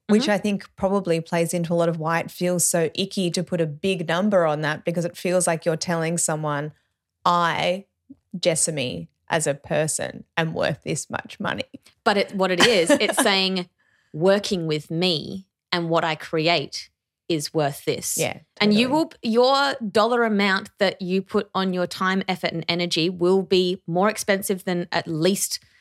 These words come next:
Speaker 2: a billion people and less expensive than at least another billion people. Like, you're, you're not ever going to be the cheapest and you're not ever going to be the most expensive.
Speaker 1: Yeah.
Speaker 2: But you, in your situation, get to choose which one you want to be today.
Speaker 1: Yeah.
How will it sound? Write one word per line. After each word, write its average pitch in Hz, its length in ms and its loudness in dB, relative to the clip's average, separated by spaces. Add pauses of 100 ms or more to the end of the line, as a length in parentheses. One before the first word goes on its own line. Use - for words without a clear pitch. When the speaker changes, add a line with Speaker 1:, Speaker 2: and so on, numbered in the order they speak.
(340)
Speaker 2:
a 170 40 -2
billion 165 360 2
people 180 320 0
and 208 180 2
less 185 180 2
expensive 233 400 -4
than 240 140 0
at 240 140 2
least 214 180 2
another 160 220 -2
billion 147 260 -6
people. - 240 -8
Like, 170 160 -2
you're, 220 380 4
you're 220 240 4
not 226 360 2
ever 220 200 2
going 202 220 2
to 196 60 -6
be 190 100 2
the 180 80 -2
cheapest 190 500 -2
and 190 80 0
you're 175 80 0
not 185 180 0
ever 196 180 2
going 190 220 0
to - 60 -10
be 180 100 0
the 175 80 0
most 165 240 -2
expensive. 170 640 -4 (100)
Speaker 1:
Yeah. 160 240 -8
Speaker 2:
But 180 140 -2
you, 214 520 0
in 190 200 0
your 185 140 -2
situation, 165 640 -2
get - 180 -4
to 170 100 -8
choose 160 300 -4
which 170 200 -4
one 151 140 -6
you 151 80 -6
want 151 140 -6
to - 80 -16
be 143 100 -6
today. - 300 -12 (260)
Speaker 1:
Yeah. 151 320 -4